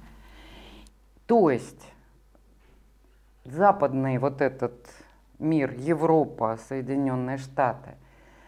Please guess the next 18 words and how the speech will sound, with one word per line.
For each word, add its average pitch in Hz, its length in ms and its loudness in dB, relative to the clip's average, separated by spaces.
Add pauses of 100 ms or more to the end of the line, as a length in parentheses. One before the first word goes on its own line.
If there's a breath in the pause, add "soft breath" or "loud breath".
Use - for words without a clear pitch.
(280 soft breath)
которые 156 580 2
очень 143 380 -4
забавно 131 520 4
себя 127 280 -2
назвали 127 460 0
свободным 139 760 0
миром, 226 340 2
потому 135 160 -2
что 139 160 -6
внутри 170 500 2
себя 135 640 4
они 147 300 0
смогли 156 640 -2
за 131 220 -2
счёт 139 340 -8
ресурсов 135 640 -8
остального 123 680 -2
мира 185 420 -4